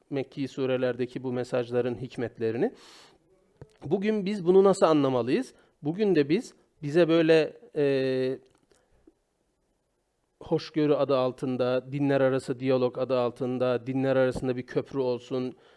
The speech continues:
işte bağlantı olsun vesaire böyle iddialar, sureti haktan görünen, yani doğruymuş gibi görünen teklifler altında böyle, e, bize, e, tekliflerle gelirler. Bize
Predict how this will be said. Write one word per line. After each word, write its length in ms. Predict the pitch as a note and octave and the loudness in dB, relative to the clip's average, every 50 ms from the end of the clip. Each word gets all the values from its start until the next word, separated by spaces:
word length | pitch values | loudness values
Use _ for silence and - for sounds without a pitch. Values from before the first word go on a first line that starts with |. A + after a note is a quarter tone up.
| _ _ _ | _ _ _
işte 280 | - - - C3 A#2+ | -10 -6 -6 -2 2
bağlantı 500 | B2+ B2+ B2+ B2+ B2+ B2 B2 B2 - C#3 | 4 4 4 4 4 2 0 0 -2 -4
olsun 420 | B2+ B2 A#2+ A#2 - - B2+ B2+ B2+ | -2 -2 -2 -4 -4 -6 -4 -2 -2
vesaire 500 | C3 - - C3+ B2+ B2 B2+ B2 A#2+ A#2 | -4 -2 0 0 2 2 0 0 -2 -4
böyle 220 | B2+ B2+ B2 C3 | -2 -2 -2 -2
iddialar, 640 | B2 C3 - - C#3+ B2+ B2+ B2 B2+ B2 B2+ - - - - _ _ _ | -4 -6 -4 -2 0 0 2 2 2 0 0 -2 -6 -16 -20 _ _ _
sureti 480 | _ - - F3+ F#3 F#3 F#3+ F#3 F#3+ F#3+ | _ -4 2 2 4 4 4 2 0 -2
haktan 500 | D3+ F3 D#3+ - - - E3+ E3+ E3+ E3 | -2 -2 -4 -4 0 2 4 6 6 6
görünen, 440 | D3+ D3 C#3 C3+ B2+ A#2+ A2 G2 F#2 - | 6 4 4 2 2 0 -2 -4 -6 -8
yani 320 | C#3+ C#3 C3+ B2+ C3 C#3 B2+ | -4 -2 -2 0 -2 0 2
doğruymuş 720 | C#3 C#3+ D3 D3 D3+ E3 E3+ E3+ D3+ D#3 D#3+ - - - | 4 4 4 6 4 4 2 2 2 2 0 0 -6 -6
gibi 220 | - D3+ C3+ C#3+ | -6 -4 -4 -4
görünen 480 | C3+ C3+ C#3 C3+ C3 C3 C3 B2+ A#2 A2 - - - _ _ _ _ _ | -2 0 0 2 2 0 0 0 -2 -2 -6 -16 -20 _ _ _ _ _
teklifler 560 | - D#3+ C#3+ - - D3+ C#3+ - E3 E3 E3+ | -6 -6 -6 -4 -6 -6 -2 2 2 2 4
altında 640 | E3 C#3+ D3 C#3 B2+ - - B2+ A#2 A#2+ D3+ G#3 A#3 F#3+ | 4 2 2 0 0 -2 -4 -6 -4 0 0 0 2 4
böyle, 380 | D#3+ D#3 C#3+ D3 G3+ B3 - - _ _ _ _ _ _ _ - - | 2 2 4 2 0 0 -2 -12 _ _ _ _ _ _ _ -10 -2
e, 240 | D3 C#3+ C#3+ C#3 C#3 | 2 2 2 2 0
bize, 440 | D#3 D3 D#3 F#3 G3 G#3 G3 - - _ _ - - - - | -4 2 4 4 4 4 2 -4 -14 _ _ -20 -20 -10 -4
e, 80 | D#3 D3 C#3+ C#3+ C#3 C#3 C3+ C#3 C3+ C3 A2+ - - - - - - - - | -2 0 0 2 0 0 0 -2 -2 -4 -6 -10 -14 -18 -20 -20 -20 -20 -20
tekliflerle 640 | - - F3 - - G3+ - G3+ G3+ G3+ F#3+ F3+ E3 | -10 -10 -10 -6 -6 -6 4 6 8 10 10 10 8
gelirler. 600 | D3 C#3 C#3 B2+ C3 A#2 A#2 A2+ G2+ - - - _ _ C#3+ | 6 4 2 2 2 0 0 -2 -2 -4 -8 -16 _ _ -10
Bize 400 | C#3 B2+ C3 E3 E3+ F3 E3+ | -10 -2 4 4 4 4 4